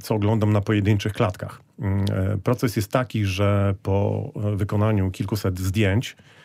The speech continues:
e, zawsze następuje, e, ocena każdej klatki. I to trochę tak wygląda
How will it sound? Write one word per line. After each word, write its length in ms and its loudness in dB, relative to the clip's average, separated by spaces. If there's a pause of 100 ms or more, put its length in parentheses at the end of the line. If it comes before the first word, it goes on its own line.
(320)
e, 520 2
zawsze 480 0
następuje, 800 0 (340)
e, 300 -2
ocena 540 2
każdej 300 0
klatki. 460 0 (960)
I 60 -2
to 120 4
trochę 200 0
tak 180 0
wygląda 580 4